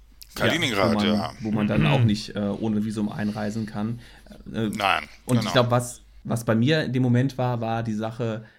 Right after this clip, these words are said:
Speaker 2: dass man diese Unsicherheit, dass man nicht weiß, was für eine Regel gilt jetzt wirklich da gerade.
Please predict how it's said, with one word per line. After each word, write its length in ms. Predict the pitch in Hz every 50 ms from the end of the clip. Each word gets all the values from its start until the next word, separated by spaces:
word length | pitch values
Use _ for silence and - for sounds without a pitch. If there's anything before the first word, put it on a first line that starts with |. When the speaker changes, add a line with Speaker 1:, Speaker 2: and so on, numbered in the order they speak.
| - _
Speaker 2:
dass 160 | 120 107 113
man 120 | 117 110 107
diese 140 | 107 117
Unsicherheit, 640 | - 151 190 180 151 120 117 107 107 104 104 - -
dass 140 | 107 107 120
man 100 | 113 113
nicht 180 | 131 156 - -
weiß, 240 | 110 113 123 123 -
was 180 | 131 151 -
für 80 | - 156
eine 160 | 147 135 127
Regel 240 | 127 139 143 143 127
gilt 420 | 120 123 135 135 147 156 143 - -
jetzt 280 | 120 107 107 - -
wirklich 380 | - 110 123 123 - - - -
da 160 | - 101 107
gerade. 440 | 104 - - 113 - - - -